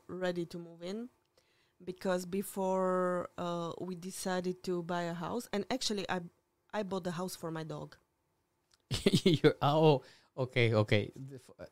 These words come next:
Speaker 2: I understand. I
Speaker 1: Yes.
Speaker 2: thought that you bought <laughs> an additional
Speaker 1: No, because, uh, I always wanted to have a dog, and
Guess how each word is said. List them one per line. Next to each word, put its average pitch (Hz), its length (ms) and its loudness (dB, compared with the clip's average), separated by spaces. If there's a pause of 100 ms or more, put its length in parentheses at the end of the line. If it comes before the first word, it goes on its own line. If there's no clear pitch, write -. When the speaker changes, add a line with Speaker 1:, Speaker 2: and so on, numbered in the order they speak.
(120)
Speaker 2:
I 120 120 8
understand. 113 480 6
I 120 40 8
Speaker 1:
Yes. 123 100 8
Speaker 2:
thought 120 200 10
that 113 140 6
you 113 100 8
bought 110 380 10
<laughs> - 40 -20
an 160 160 8
additional 131 640 6
Speaker 1:
No, 131 60 6 (480)
because, 202 380 -4
uh, 190 680 0 (560)
I 202 160 -2
always 208 320 -2
wanted 196 300 -4
to 190 80 -6
have 185 160 -6
a 175 60 -6
dog, 240 280 -8 (520)
and 185 300 -6